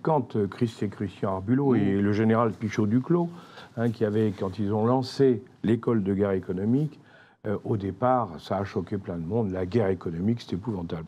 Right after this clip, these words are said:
Speaker 1: Et puis maintenant, quand on voit, par exemple, l'Europe qui vote des sanctions con-, contre la Russie pour l'Ukraine,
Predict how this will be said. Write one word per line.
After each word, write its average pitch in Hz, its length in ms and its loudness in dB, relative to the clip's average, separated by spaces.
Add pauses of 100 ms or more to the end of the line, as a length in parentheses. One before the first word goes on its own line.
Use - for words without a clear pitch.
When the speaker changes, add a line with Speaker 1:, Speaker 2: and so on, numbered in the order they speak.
Speaker 1:
Et 117 80 -6
puis 135 160 -4
maintenant, 135 360 0
quand 98 220 -8
on 104 100 2
voit, 104 280 2
par 87 160 -8
exemple, 92 480 -2 (320)
l'Europe 117 480 2 (640)
qui 113 80 6
vote 120 240 4
des 107 160 0
sanctions 120 600 0
con-, 90 260 -6 (240)
contre 107 320 0
la 104 100 2
Russie 98 560 -2
pour 90 160 -6
l'Ukraine, 156 520 -2